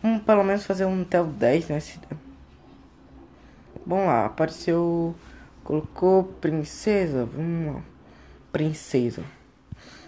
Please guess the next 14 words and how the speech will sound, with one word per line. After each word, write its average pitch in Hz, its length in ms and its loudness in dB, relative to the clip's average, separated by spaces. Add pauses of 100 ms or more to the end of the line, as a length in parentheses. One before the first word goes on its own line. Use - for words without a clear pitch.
(140)
Depois, 165 760 4
a 147 100 4
lápide. 143 320 6 (300)
Peraí, 185 160 8
vou 190 180 6
ver 202 140 4
se 202 140 0
ele 175 100 4
tem 170 160 0
fireball. 165 680 6 (220)
Não, 120 320 -6
ele - 140 -10
tem 147 520 -8 (680)
fireball. 151 400 0